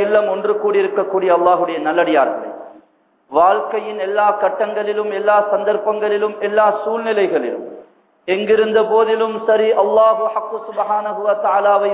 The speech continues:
மாத்திரம் பயந்து, தக்குவாவை வாழ்க்கையின் லட்சியமாக,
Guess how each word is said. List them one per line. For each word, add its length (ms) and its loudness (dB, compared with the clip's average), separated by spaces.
மாத்திரம் 540 0
பயந்து, 400 0
தக்குவாவை 600 2
வாழ்க்கையின் 680 0
லட்சியமாக, 680 -2